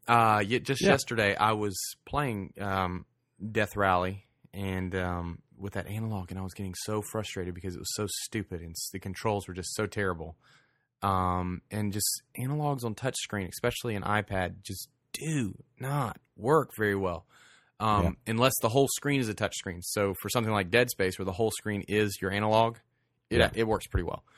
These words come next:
Speaker 1: But when
Speaker 2: Yeah.
Speaker 1: you gotta, like, keep your thumb in a special area and it's right next to the edge of the screen, your finger kinda goes off the edge and things don't work. It just doesn't work. And I'm like,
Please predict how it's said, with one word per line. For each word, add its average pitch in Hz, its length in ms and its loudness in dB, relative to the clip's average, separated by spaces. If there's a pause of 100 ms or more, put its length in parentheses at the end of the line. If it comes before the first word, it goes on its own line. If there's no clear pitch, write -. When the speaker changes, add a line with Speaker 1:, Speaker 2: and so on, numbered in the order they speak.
(280)
Speaker 1:
But 123 160 2
when - 160 4
Speaker 2:
Yeah. 120 40 2
Speaker 1:
you 123 60 0
gotta, 131 160 6
like, - 160 2
keep 147 220 -4
your 131 140 -2
thumb 127 180 4
in 120 60 -2
a 104 40 -4
special - 360 -2
area 131 500 4
and 113 80 0
it's - 120 -6
right 107 120 2
next 117 160 -2
to 117 80 0
the 113 40 4
edge 113 120 2
of 107 40 -2
the 98 60 -4
screen, 123 340 -2
your 98 100 0
finger 117 260 0
kinda 104 180 0
goes 110 220 4
off 113 160 2
the - 160 -10
edge 131 300 -4
and 101 160 -6
things 110 200 -6
don't 98 100 -4
work. 113 200 -2 (300)
It 143 100 2
just 151 180 2
doesn't 170 240 4
work. 175 280 4
And 139 100 4
I'm 139 100 2
like, 127 180 2